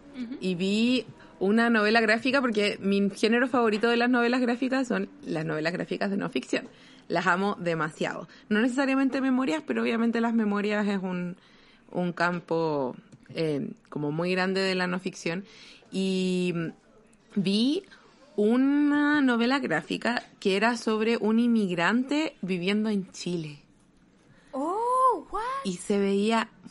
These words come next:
Speaker 2: muy interesante. Y se me olvidó el nombre y casi me lo compró al tiro. <laughs> Pero no, porque ya había gastado mucho dinero.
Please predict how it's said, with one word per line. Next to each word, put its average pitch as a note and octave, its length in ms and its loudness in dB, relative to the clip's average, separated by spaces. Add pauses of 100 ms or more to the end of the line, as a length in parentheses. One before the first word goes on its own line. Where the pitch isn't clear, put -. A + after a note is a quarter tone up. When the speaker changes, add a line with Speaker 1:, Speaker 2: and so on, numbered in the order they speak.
Speaker 2:
muy A#3+ 540 2
interesante. A3+ 1400 -2 (440)
Y F#3+ 520 -2
se G3 80 -2
me F#3+ 80 -2
olvidó F#3 400 0
el G#3 140 0
nombre A3 280 2
y A3 200 0
casi G3+ 280 -2
me G#3 120 0
lo G#3 140 -2
compró - 280 -6
al G#3 140 -4
tiro. - 240 -4 (480)
<laughs> D#4 540 -2
Pero E3+ 180 -2
no, D#3+ 120 -2
porque E3 180 -2
ya D#3+ 100 0
había C#3+ 200 0
gastado C#3+ 300 -6
mucho - 240 -10
dinero. - 300 -10